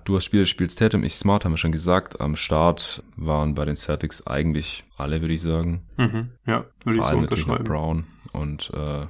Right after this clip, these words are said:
Speaker 2: Grant Williams.
Speaker 1: Ja, genau. Bei den Heat eigentlich nur Butler und Vincent.
Speaker 2: Mhm.
Speaker 1: Leider. Ja, abused,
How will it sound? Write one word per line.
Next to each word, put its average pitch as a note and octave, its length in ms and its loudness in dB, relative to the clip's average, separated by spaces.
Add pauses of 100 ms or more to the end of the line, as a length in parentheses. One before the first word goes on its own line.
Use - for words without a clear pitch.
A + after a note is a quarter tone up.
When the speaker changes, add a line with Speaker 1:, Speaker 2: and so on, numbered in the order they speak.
(140)
Speaker 2:
Grant G#2 260 -6
Williams. A2 680 -2
Speaker 1:
Ja, - 240 -10 (180)
genau. E2+ 480 -2 (120)
Bei D#2 120 -2
den D2 160 0
Heat E2+ 320 -4
eigentlich D#2+ 320 0
nur D#2 300 0
Butler D#2+ 260 -4
und - 180 -6
Vincent. F2 480 -4 (360)
Speaker 2:
Mhm. G#2 260 -2
Speaker 1:
Leider. E2+ 360 -4 (120)
Ja, D2 320 -4 (200)
abused, F2+ 600 2